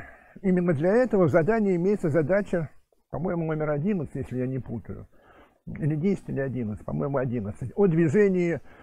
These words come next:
частицы в скрещенных полях Е и H. И там как раз и требуется найти скорость дрейфа в случае, когда у нас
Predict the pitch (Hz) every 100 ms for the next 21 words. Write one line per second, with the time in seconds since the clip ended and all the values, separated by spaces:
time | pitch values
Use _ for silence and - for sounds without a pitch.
0 | - - 202 - 330 233 175 - 170 220
1 | 214 214 175 160 - 139 113 90 - -
2 | 135 175 196 143 - 113 - - _ _
3 | _ - - 233 - - 190 151 131 165
4 | 185 160 143 - 131 - - _ - -
5 | 139 143 - 180 - 156 131 117 131 214
6 | - - 190 196 147 143 139 160 156 151